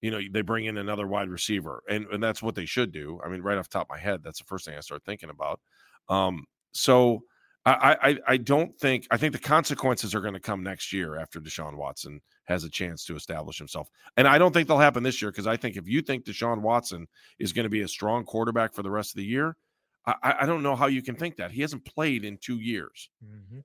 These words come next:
Speaker 1: You wanna add to that, or you want me to ask you the
Speaker 2: Yeah,
Speaker 1: next
Speaker 2: well,
Speaker 1: question?
Speaker 2: I mean, look, it, it, it, Kevin Stefanski and this football team have regressed from twenty twenty, okay?
Speaker 1: Mm-hmm.
Speaker 2: The whole point of them going four and forty-four was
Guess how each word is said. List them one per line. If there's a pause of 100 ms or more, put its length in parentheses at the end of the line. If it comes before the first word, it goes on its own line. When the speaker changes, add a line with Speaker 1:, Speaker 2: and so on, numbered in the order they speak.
(420)
Speaker 1:
You
wanna
add
to
that,
or
you
want
me
to
ask
you
the
Speaker 2:
Yeah,
Speaker 1:
next
Speaker 2:
well,
Speaker 1:
question?
Speaker 2:
I
mean,
look,
it,
it,
it, (920)
Kevin
Stefanski (160)
and
this
football
team
have
regressed (380)
from
twenty
twenty, (400)
okay? (340)
Speaker 1:
Mm-hmm.
Speaker 2:
The
whole
point
of
them
going
four
and
forty-four (680)
was